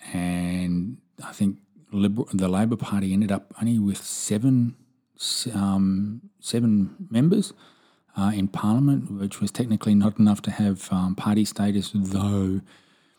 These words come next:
you know what, Campbell Newman did the right thing and still recognised them as a party and all that sort of crap, um, and still recognised them as the opposition. Uh, I'm, I'm hoping that is what happens.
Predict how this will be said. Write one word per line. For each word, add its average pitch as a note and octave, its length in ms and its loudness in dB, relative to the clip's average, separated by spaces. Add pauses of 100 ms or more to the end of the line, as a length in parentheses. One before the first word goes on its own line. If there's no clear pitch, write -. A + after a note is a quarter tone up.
(300)
you G2 100 -8
know F#2+ 140 2
what, F#2 440 -2
Campbell G2+ 380 4
Newman F2+ 440 4
did F#2+ 240 -4
the - 100 -8
right F2 320 -4
thing F2 320 -6
and F2 160 -6
still G2 300 2
recognised F2 560 -4
them F2+ 180 -2
as E2+ 100 -8
a F2+ 60 -4
party E2+ 480 -8
and E2 100 -8
all F2 200 -4
that F2 100 -10
sort - 140 -8
of E2 80 -14
crap, - 360 -12 (260)
um, F#2 840 0
and G2+ 100 0
still - 220 0
recognised F#2 480 0
them F2+ 140 0
as F2 100 -2
the F2+ 80 0
opposition. F#2 480 -2 (480)
Uh, G#2+ 400 4
I'm, G2+ 240 0
I'm F#2 160 0
hoping B2 680 0 (200)
that G#2 420 -2
is G2+ 120 -2
what G#2 140 2
happens. G#3 500 0